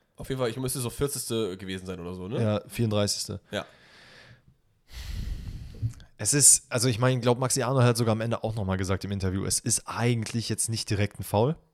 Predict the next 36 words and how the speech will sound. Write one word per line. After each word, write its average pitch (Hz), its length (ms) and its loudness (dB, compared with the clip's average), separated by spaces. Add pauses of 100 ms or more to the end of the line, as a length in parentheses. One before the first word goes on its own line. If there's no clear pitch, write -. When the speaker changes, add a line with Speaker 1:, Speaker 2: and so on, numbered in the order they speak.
(440)
Speaker 1:
Ja, 139 140 -2 (160)
und 113 180 -6
das 95 80 -6
ist 110 160 -6
meine 113 220 2
Meinung. 98 380 2
Und 131 120 -2
ich 131 140 -2
bin 190 240 2
mir 143 120 4
auch 101 140 4
hundert 165 160 4
Prozent 127 240 0
sicher, 143 400 2 (240)
dass 107 160 -6
ich 110 140 -8
da 110 160 2
nicht 120 300 -2
die 156 60 0
Brille 123 280 4
auf 107 140 -6
habe. 107 160 -4
Für - 120 -10
mich 113 240 -2
ist - 160 -8
es - 140 -8
kein 104 240 -4
Foul, - 260 -10
weil 104 140 -8
er - 100 -2
fällt, 180 320 0
genau, 214 160 4
Kimmich - 340 -2
weiß 175 200 2
es 143 100 -4
selber. 110 360 -2